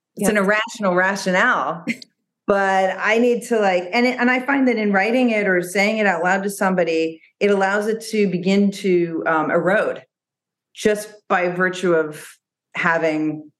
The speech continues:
Speaker 1: broken it open, you know?
Speaker 2: Totally. I feel like I felt the worst for Donna in all of these stories, who went back to her high school reunion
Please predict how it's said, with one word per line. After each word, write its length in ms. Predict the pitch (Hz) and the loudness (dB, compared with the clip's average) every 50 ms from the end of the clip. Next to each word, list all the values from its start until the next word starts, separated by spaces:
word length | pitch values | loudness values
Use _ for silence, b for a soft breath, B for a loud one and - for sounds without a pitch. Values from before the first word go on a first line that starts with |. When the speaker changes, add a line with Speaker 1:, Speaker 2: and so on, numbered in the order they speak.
| _ _ _ _ _ _ - | _ _ _ _ _ _ -18
Speaker 1:
broken 380 | 139 135 180 170 165 170 160 151 | -4 -2 0 0 0 -2 -4 -4
it 100 | 143 147 | -2 0
open, 380 | 139 127 127 - - 90 - - _ | -2 -2 -2 -6 -12 -14 -16 -18 _
you 80 | - 156 | -6 -2
know? 360 | 147 147 175 185 - - - _ _ _ _ _ _ _ - - | -2 -2 -2 -2 -6 -8 -14 _ _ _ _ _ _ _ -4 -2
Speaker 2:
Totally. 380 | 202 190 185 175 175 170 175 - _ _ _ _ - | 0 0 0 0 -4 -8 -10 -14 _ _ _ _ -2
I 160 | 220 208 190 | 0 0 0
feel 240 | - - 262 254 269 | 0 0 0 2 2
like 240 | 269 247 226 - - | 2 0 0 -2 -4
I 100 | 214 196 | -4 -6
felt 260 | - - 220 220 226 | -2 0 -2 -2 0
the 100 | - 214 | -2 -6
worst 380 | 175 165 180 180 202 208 - - | -4 -2 0 0 0 -2 -4 -4
for 140 | - 214 180 | -2 -2 -2
Donna 560 | 156 - 170 160 165 170 180 196 226 285 - | 0 0 0 0 0 0 2 2 2 0 0
in 140 | - 202 190 | -2 -2 0
all 180 | - 190 190 196 | 0 2 2 0
of 80 | 196 | 0
these 160 | 202 220 208 - | -2 -2 -4 -2
stories, 540 | - 226 214 226 240 254 254 240 - - | -2 0 2 2 2 0 0 -2 -6 -6
who 100 | - 226 | -4 -2
went 180 | 196 190 185 185 | 0 0 0 0
back 200 | 196 185 175 - | 0 -2 0 -2
to 80 | 190 180 | 0 0
her 160 | 185 185 180 | 0 0 0
high 140 | 170 175 170 | 0 -2 -2
school 200 | - - 180 170 | -2 -2 0 0
reunion 460 | 170 160 160 160 165 170 175 180 | 2 0 0 0 0 0 0 0